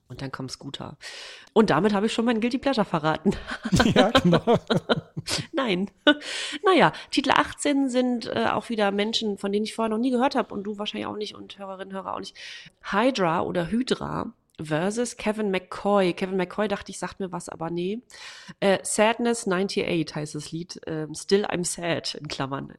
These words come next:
Speaker 1: Ähm, also, ja, Traurigkeit achtundneunzig, in Klammern, immer noch traurig. Ähm, was da so genau passiert und von wem, weiß man nicht so genau. Ähm, es ist eine Mischung vieler populärer Musikstile, würde ich sagen, und es ist mit Rap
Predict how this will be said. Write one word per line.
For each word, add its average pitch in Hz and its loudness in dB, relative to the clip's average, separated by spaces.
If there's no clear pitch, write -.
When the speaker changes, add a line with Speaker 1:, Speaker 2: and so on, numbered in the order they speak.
Speaker 1:
Ähm, 147 -6
also, 156 -6
ja, 156 -8
Traurigkeit - -4
achtundneunzig, 180 -6
in 170 -8
Klammern, 165 -4
immer 175 0
noch 170 -4
traurig. - -2
Ähm, 208 4
was 214 4
da 269 6
so 226 4
genau 226 6
passiert 254 0
und 190 -6
von 190 0
wem, 220 4
weiß 185 0
man 165 0
nicht 165 -4
so 151 -6
genau. 143 -4
Ähm, 156 -6
es 180 0
ist 196 -4
eine 196 4
Mischung 214 4
vieler 202 0
populärer 170 -2
Musikstile, 185 -4
würde 233 -4
ich 240 -8
sagen, 220 -4
und 185 -4
es 185 -8
ist 180 -12
mit 170 -4
Rap 175 -2